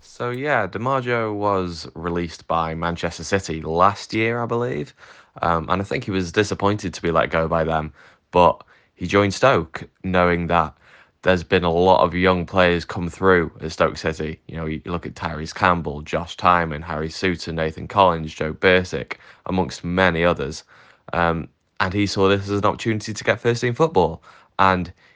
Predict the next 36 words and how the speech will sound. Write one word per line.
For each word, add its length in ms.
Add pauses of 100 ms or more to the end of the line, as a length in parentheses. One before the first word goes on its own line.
(160)
yeah, 280
he's 140
had 120
a 40
year 280
in 100
the 80
under 140
twenty-threes 640
and 220 (120)
has 120
performed 500
well 320
for 160
them. 300 (560)
And 420 (260)
I 60
think 540 (240)
due 180
to 220
injuries 480
and 80
a 80
lack 240
of 80
form 320
in 60
the 100
team, 340
he's 240
had 200
that 180
opportunity 520
to 120
step 320
up. 280